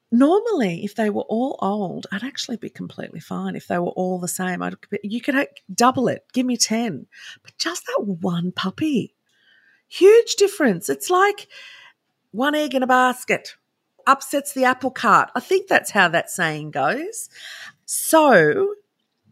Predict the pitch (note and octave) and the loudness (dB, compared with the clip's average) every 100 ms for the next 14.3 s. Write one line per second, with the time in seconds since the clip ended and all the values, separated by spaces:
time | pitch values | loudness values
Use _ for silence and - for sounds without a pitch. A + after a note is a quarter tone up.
0 | _ A#3 B3 E4 E4+ D4 A#3+ G3+ F#3 C3+ | _ 0 2 0 0 -2 2 4 4 2
1 | - _ _ _ - - A3+ G3+ F3+ D3 | -4 _ _ _ -18 2 2 4 0 0
2 | C#3+ A#3 G3 C4+ C#4+ G#3+ F3 F3 D#3+ - | 0 -2 -2 -2 0 2 2 0 0 2
3 | F#3+ G3 G#3+ A3 A3+ A3 A3+ - G#3 - | 2 0 0 2 2 2 -2 -4 -6 -2
4 | F#3 A#3+ E4 C#4+ A3+ A3 - G3+ - G3 | -2 0 0 -2 2 2 2 -2 -2 -2
5 | - - - - A#3 A3+ D#3 - _ - | -2 -8 -8 -4 -2 0 0 -4 _ -20
6 | - - - F#3+ F#3 F#3+ F#3 F3+ - F#3+ | -18 -18 0 4 4 6 6 4 0 0
7 | F3+ F3 E3+ E3+ D#3 - E3+ E3+ - - | 2 2 2 2 2 2 2 2 -2 2
8 | G#3 A#3 A#3 A3+ F3 E3 D3 C3+ C3 - | 4 4 0 -2 0 -2 -4 -4 -8 -8
9 | - - - - - - G2 - E3+ - | -6 -6 -8 -10 -8 -8 -10 -10 -10 -2
10 | E3+ E3 D#3+ F#3 - - - - - C#4 | 0 0 -4 -6 -12 -18 -18 -10 -2 -2
11 | - - A3+ A#3 A3+ A3 - G3 G#3 F#3+ | 2 4 4 2 -2 -2 -4 -6 -4 -4
12 | F#3 G3 F#3+ F#3+ - F#3+ F3+ F3 D#3+ D#3 | -4 -4 -4 -4 -2 -2 2 0 0 -4
13 | - - - F3 F3 - E3+ D#3+ D#3+ D#3+ | -8 -10 -4 -2 0 -2 -2 -4 -4 -6
14 | - C#3+ D3 | -6 -8 -12